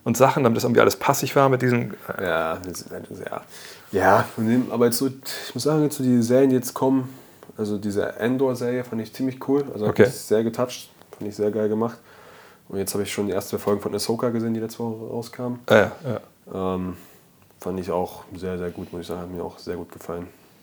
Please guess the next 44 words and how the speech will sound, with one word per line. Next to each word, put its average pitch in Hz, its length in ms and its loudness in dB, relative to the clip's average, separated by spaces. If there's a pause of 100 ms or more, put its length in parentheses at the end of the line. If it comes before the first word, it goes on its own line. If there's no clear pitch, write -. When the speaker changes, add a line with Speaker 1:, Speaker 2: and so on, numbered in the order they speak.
Speaker 2:
So, 95 120 -8
weil, 90 200 -8 (240)
wenn 101 120 -6
die 95 60 -4
Ahsoka 98 520 -8
kennst 107 160 -12
du - 40 -18
vielleicht 98 200 -8
nicht, 101 160 -12
so - 80 -12
von 101 160 -8
der 98 80 -4
einen 98 200 -4
Speaker 1:
Die - 480 -18
Speaker 2:
Clone 113 180 8
Speaker 1:
war 147 80 12
Speaker 2:
Wars, 151 120 10
Speaker 1:
doch 143 100 10
bei, 131 180 12
äh, 127 160 8
Speaker 2:
Clone 117 160 6
Wars 113 180 2
Speaker 1:
bei - 60 4
Speaker 2:
Serie. 123 140 10
Speaker 1:
Mandalorians 127 580 8
dabei 104 320 4
auch, - 100 0
Speaker 2:
Auch, 127 200 6
Speaker 1:
ne? 127 40 -2
Speaker 2:
genau, 113 160 2 (120)
Speaker 1:
Ja, 101 100 4
Speaker 2:
ja, 104 80 6
Speaker 1:
genau, 95 120 2
Speaker 2:
und 92 240 -4 (360)
Speaker 1:
ja. - 80 -12
Speaker 2:
ja, 95 260 0
also 90 200 -6
wie - 20 -6
gesagt, 90 240 -4
die 98 40 -6
ganzen 95 220 -4
Serien 104 300 2
dazu 101 500 -6
einfach 104 340 -4